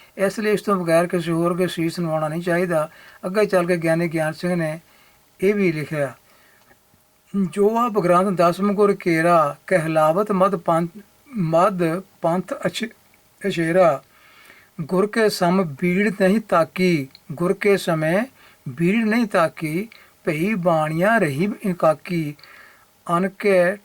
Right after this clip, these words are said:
ਠੌਰ ਪੋਥੀਆਂ ਮਾਹੇ, ਬਾਣੀ ਰਹੀ ਦਸਮ ਗੁਰ ਮਾਹੇ।"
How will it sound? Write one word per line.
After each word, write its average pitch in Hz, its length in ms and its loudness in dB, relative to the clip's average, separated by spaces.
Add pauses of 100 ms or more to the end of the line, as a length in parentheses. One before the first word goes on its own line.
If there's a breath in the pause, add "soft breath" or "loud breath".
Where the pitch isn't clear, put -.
ਠੌਰ 165 520 2
ਪੋਥੀਆਂ 185 640 -2
ਮਾਹੇ, 160 640 -2 (300 soft breath)
ਬਾਣੀ 165 520 0
ਰਹੀ 170 280 0
ਦਸਮ 156 420 -2
ਗੁਰ 156 160 -6
ਮਾਹੇ।" 156 380 -4